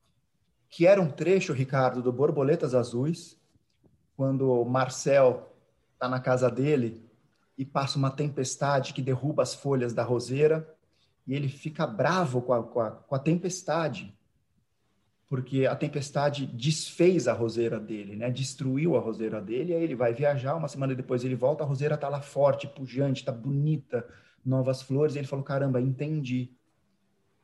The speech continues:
A, a vida, de vez em quando, precisa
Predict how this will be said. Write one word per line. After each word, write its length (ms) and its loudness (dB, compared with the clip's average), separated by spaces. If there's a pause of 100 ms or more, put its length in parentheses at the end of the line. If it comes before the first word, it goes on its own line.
(280)
A, 220 -10 (320)
a 120 -4
vida, 360 -2
de 80 -2
vez 160 -2
em 60 0
quando, 240 0
precisa 760 -2